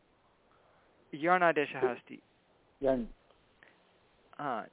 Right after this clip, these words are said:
Speaker 1: नाम अजादि-, अजा-, अजा-, क्षम्यताम्, अजन्तधातुः अस्ति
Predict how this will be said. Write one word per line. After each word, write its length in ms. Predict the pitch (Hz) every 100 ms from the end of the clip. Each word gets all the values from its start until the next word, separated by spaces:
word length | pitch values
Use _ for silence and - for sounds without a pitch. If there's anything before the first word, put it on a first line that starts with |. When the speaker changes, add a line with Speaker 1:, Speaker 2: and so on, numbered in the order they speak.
| 151
Speaker 1:
नाम 220 | 143 147 - _ -
अजादि-, 640 | 143 151 156 160 185 185 - _ _ _ _ _ _ _ _ _ -
अजा-, 360 | 151 151 151 -
अजा-, 360 | - 143 165 170
क्षम्यताम्, 400 | - 156 147 143
अजन्तधातुः 680 | 139 165 170 165 156 156 147
अस्ति 400 | 147 165 208